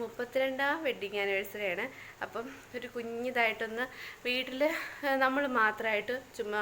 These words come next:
ഒന്ന് ആഘോഷിക്കാമെന്ന് വിചാരിച്ചു. അപ്പം എല്ലാവരും, ഏഹ്, കാണുക. ഇഷ്ടപ്പെട്ടെങ്കിൽ ലൈക്ക് ചെയ്യാനും ഷെയർ ചെയ്യാനും സബ്സ്ക്രൈബ് ചെയ്യാനും മറക്കരുത്. അപ്പോൾ നമുക്ക് ഒത്തിരി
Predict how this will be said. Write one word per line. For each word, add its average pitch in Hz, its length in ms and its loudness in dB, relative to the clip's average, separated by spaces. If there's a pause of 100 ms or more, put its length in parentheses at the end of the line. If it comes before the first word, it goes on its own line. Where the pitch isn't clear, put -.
ഒന്ന് 180 220 -2
ആഘോഷിക്കാമെന്ന് 185 720 -2
വിചാരിച്ചു. 165 460 -10 (720)
അപ്പം 196 380 -4 (180)
എല്ലാവരും, 190 440 0 (380)
ഏഹ്, 180 340 0 (140)
കാണുക. 180 340 0 (240)
ഇഷ്ടപ്പെട്ടെങ്കിൽ 190 680 -2
ലൈക്ക് 180 260 0
ചെയ്യാനും 202 300 0 (100)
ഷെയർ 190 220 0
ചെയ്യാനും 202 300 0
സബ്സ്ക്രൈബ് 226 500 -4
ചെയ്യാനും 190 320 0
മറക്കരുത്. 170 440 -2 (460)
അപ്പോൾ 208 260 -4
നമുക്ക് 196 260 -4
ഒത്തിരി 190 240 -4